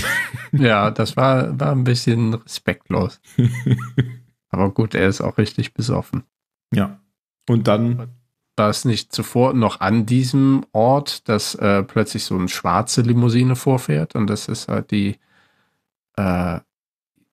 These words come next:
Speaker 2: nee. Werden, die werden angerufen von, von Amelias Mutter, oder?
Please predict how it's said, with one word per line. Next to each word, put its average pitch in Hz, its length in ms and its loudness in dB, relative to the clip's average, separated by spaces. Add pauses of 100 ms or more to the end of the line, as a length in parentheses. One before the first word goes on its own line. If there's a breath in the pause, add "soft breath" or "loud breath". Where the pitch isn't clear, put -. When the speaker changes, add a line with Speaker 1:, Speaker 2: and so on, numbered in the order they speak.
Speaker 2:
nee. 92 340 -6 (920)
Werden, 101 320 -4
die - 160 -12
werden 101 220 0
angerufen 98 720 -2
von, 85 420 -6
von 87 500 -6
Amelias 87 560 -6
Mutter, - 400 -8
oder? 107 300 -6